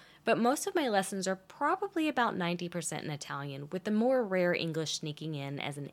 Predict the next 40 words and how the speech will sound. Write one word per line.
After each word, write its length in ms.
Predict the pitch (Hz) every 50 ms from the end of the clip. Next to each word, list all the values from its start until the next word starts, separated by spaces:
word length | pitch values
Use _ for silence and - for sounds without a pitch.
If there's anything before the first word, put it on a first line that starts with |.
| _ -
aid 400 | - 269 262 220 175 160 156 -
instead 400 | - 170 165 - - - 196 190
of 80 | 165
a 60 | 143
crutch. 600 | - - - - 156 131 - - - - - - - - - - - - - - - - - - - - - -
And 100 | 220 220
it's 180 | 226 226 - -
very 440 | 214 208 233 240 247 285 302 302
rare 420 | 269 196 175 180 190 190 185 180 170
when 220 | 160 165 170 156
I 80 | 151 160
don't 280 | 156 - 165 165 -
understand 520 | - 180 175 160 156 - - 165 156 156 151
something 340 | - 151 143 143 147 143 139
the 80 | 135
teacher 300 | - - 147 - - 139
says. 480 | - - - 143 131 135 - - - - - - - - - - - -
But 100 | 208 214
even 300 | - - 240 269 285 269
when 100 | 269 254
that 160 | 247 233 214
does 220 | - 214 247 262 -
happen, 380 | - 190 175 170 - 170 170 -
I'm 180 | - 180 175
much 240 | 170 185 202 - -
more 120 | - 226 220
comfortable 500 | - - 190 180 - - 190 190 190 180
now 260 | 165 151 147 143 143
working 500 | 147 151 156 170 180 180 180 - 214 202
this 180 | 202 190 -
out 180 | 170 156 160 -
in 80 | - 156
Italian 580 | 151 151 - 202 214 220 220 208 170 156 160
instead 340 | - - 175 - - 190 185
of 100 | 185 175
asking 380 | - - 156 - - - 170 151
for 140 | - 165
an 100 | 160 156
English 360 | - - 180 170 160 143 - -
version. 480 | - 135 127 127 - 135 - - -